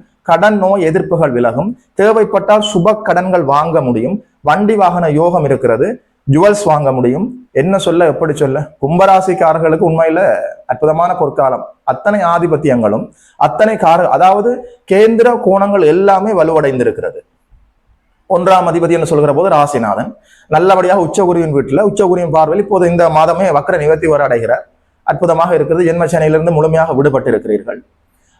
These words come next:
ஐந்தாம் அதிபதி மாதம் முழுவதுமே உச்சகுருவின் பார்வையில் இருக்கிறார். ஒன்பதாம் அதிபதி மூல திரிகோண வீட்டுல தன் வீட்டில் தானே அமர்ந்திருக்கிறார் சுக்கிரன். ஒன்று, ஐந்து, ஒன்பது எல்லாமே நல்லபடியாக வலுவடைந்திருக்கிறது.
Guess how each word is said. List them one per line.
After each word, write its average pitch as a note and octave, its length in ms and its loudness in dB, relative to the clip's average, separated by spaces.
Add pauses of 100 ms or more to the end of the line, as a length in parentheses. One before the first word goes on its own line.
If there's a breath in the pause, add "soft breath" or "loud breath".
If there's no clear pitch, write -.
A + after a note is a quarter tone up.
(100)
ஐந்தாம் G#3 400 4
அதிபதி G3+ 280 2
மாதம் F#3+ 320 2
முழுவதுமே F#3 440 0
உச்சகுருவின் E3+ 600 0
பார்வையில் D3 360 2
இருக்கிறார். A2 360 -2 (320)
ஒன்பதாம் G#3 520 2
அதிபதி G3+ 300 0
மூல F#3+ 220 2
திரிகோண F3+ 340 0
வீட்டுல E3+ 260 -2
தன் F3+ 220 -2
வீட்டில் F3+ 320 -2
தானே E3 200 0
அமர்ந்திருக்கிறார் D#3 600 0
சுக்கிரன். - 380 -6 (340)
ஒன்று, G#3 280 2
ஐந்து, F#3 280 2
ஒன்பது E3+ 300 0
எல்லாமே D#3+ 280 0
நல்லபடியாக D3+ 460 0
வலுவடைந்திருக்கிறது. C3+ 680 -2